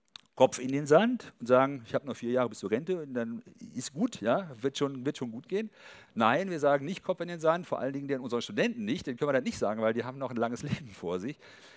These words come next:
Sie, wie gehen wir damit um? Wie gehen wir mit dieser wachsenden Komplexität um?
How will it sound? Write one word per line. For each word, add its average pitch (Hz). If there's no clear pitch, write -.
Sie, 131
wie 151
gehen 165
wir 170
damit 165
um? 226
Wie 123
gehen 143
wir 143
mit 123
dieser 127
wachsenden 127
Komplexität 117
um? 123